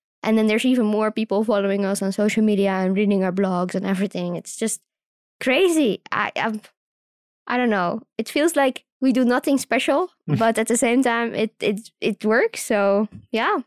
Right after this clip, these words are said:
Speaker 2: Yeah, no, indeed. I'm, I'm still surprised. Yeah, and to come back on the social media stuff specifically, like, I mean, when we got started with it, we had no <laughs> idea what we were doing, right? I mean,
Speaker 1: Mm.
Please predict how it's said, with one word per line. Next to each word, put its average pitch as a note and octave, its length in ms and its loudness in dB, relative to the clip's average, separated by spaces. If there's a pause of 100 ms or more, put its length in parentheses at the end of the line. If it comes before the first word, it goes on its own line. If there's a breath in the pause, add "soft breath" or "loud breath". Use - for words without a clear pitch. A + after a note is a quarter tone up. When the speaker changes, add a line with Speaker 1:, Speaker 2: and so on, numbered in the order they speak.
(480)
Speaker 2:
Yeah, E3+ 220 0
no, C#3 320 2
indeed. B2 360 2
I'm, A#2 400 0
I'm A#2+ 180 -4
still B2 200 -2
surprised. A2 600 -4 (480)
Yeah, C#3+ 180 -2
and C#3 140 0
to D3+ 60 -2
come F3+ 220 0
back E3 160 0
on E3 80 -2
the D3+ 100 0
social D3+ 320 -2
media D3+ 300 0
stuff C3+ 220 -6
specifically, B2+ 680 -4
like, A#2+ 460 -4 (100)
I C3 120 -2
mean, C#3 160 2
when C3+ 120 0
we C3+ 120 -2
got C#3 200 -2
started C3+ 380 -4
with D#3+ 160 -2
it, F3+ 140 -2
we C#3 140 -4
had C3 200 -4
no A2 320 0
<laughs> A#2 100 2
idea A#2 240 0
what A2 160 0
we A2 100 -2
were G#2+ 120 0
doing, G#2+ 340 0
right? A2 380 -2 (100)
I B2+ 120 -4
mean, A#2+ 260 4
Speaker 1:
Mm. G3+ 400 0